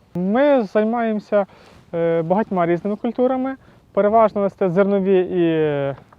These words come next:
олійні культури. Олійні, з олійних ми беремо ріпак, соняшник, з зернових, е, пшениця, е, ячмінь.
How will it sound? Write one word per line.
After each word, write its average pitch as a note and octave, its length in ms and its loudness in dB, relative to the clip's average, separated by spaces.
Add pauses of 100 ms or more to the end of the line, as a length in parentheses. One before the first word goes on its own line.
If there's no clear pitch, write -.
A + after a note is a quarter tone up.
олійні F3+ 360 2
культури. B3+ 500 -2 (480)
Олійні, G#3 360 0
з D#3+ 80 -2
олійних G#3+ 400 2
ми F#3 100 -2
беремо F3 380 2
ріпак, F#3 540 2
соняшник, F3+ 680 -2 (1040)
з E3+ 100 -6
зернових, G#3+ 560 2
е, D#3+ 340 2 (300)
пшениця, E3+ 680 0 (460)
е, D3 120 -2
ячмінь. G3 580 0